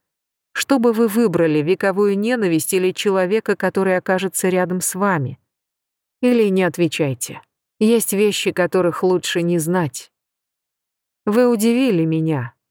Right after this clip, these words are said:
Не думала, что вы запомнили что-то из тех безумных двух недель, что мы провели под одной крышей. У нас с вами всё было не так, как должно.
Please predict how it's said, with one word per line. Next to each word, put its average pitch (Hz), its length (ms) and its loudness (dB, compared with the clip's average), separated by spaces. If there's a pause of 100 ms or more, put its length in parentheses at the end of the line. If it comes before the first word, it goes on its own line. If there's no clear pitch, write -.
(140)
Не 180 200 2
думала, 202 440 0
что 185 220 -2
вы 175 100 0
запомнили 185 600 0
что-то 185 380 0
из 180 160 0
тех 175 240 -2
безумных 190 580 0
двух 180 300 -2
недель, 185 400 0
что - 220 -2
мы 160 160 0
провели 175 420 0
под 165 180 0
одной 170 300 0
крышей. 151 520 -2 (560)
У 196 120 0
нас 180 240 0
с - 100 -4
вами 190 320 0
всё 185 260 -2
было 180 360 2
не 180 180 0
так, - 540 -6
как 175 260 0
должно. 139 600 -2